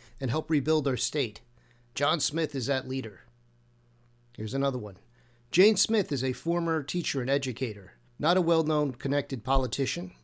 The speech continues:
Her background in education means she can restore accountability to our local schools." "Ian Incumbent has missed over half the town board meetings over the last two years.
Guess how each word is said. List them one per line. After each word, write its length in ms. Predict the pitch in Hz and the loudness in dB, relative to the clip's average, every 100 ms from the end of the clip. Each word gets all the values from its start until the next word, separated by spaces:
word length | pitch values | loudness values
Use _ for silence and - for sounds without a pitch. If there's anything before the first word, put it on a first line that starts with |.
| _ | _
Her 140 | 123 131 | -4 0
background 440 | 151 151 165 160 | 2 2 2 0
in 120 | 147 | 0
education 560 | 151 147 147 156 - 151 | 0 -2 -2 -2 -2 -2
means 180 | 143 123 | -2 -2
she 160 | - | -4
can 180 | 156 160 | -4 -6
restore 380 | 147 - 156 151 | -2 -2 -2 -2
accountability 720 | 139 156 156 139 165 156 107 | -4 -4 -4 -4 -2 -2 -4
to 160 | 95 123 | -8 -8
our 100 | 120 | -6
local 300 | 120 117 123 | -6 -8 -6
schools." 600 | - 143 127 104 - - _ - _ _ _ - - - | -6 -6 -8 -10 -14 -14 _ -20 _ _ _ -20 -20 -4
"Ian 200 | 147 170 | 0 2
Incumbent 500 | 185 - 208 196 123 | 2 4 2 2 0
has 180 | 123 135 | -4 -4
missed 220 | 160 - | -2 2
over 220 | 156 139 | 0 0
half 260 | - 226 196 | -2 -2 -4
the 80 | 165 | -4
town 320 | 180 185 151 | 0 0 2
board 220 | 147 127 | 0 0
meetings 300 | 127 123 113 | -2 -4 -6
over 120 | 123 | -6
the 80 | 123 | -6
last 320 | 123 120 - | -6 -4 -6
two 100 | - | -6
years. 440 | 113 107 95 - | -10 -10 -14 -16